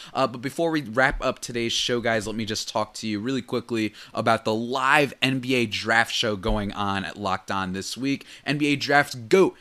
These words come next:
Chad Ford, Locked On N B A Draft host Rafael Barlow, and Locked On N B A host John Krause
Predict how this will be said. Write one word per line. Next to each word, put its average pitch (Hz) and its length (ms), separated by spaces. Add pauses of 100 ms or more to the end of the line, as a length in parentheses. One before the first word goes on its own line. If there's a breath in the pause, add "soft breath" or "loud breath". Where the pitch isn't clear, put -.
(120)
Chad 123 320
Ford, 90 420
Locked 147 300
On 160 140
N 147 160
B 147 100
A 147 100
Draft 139 360
host 143 320
Rafael 143 540
Barlow, 127 600
and 190 400 (220 soft breath)
Locked 120 260
On 113 140
N 110 160
B 107 100
A 101 120
host 98 280
John 98 220
Krause 98 340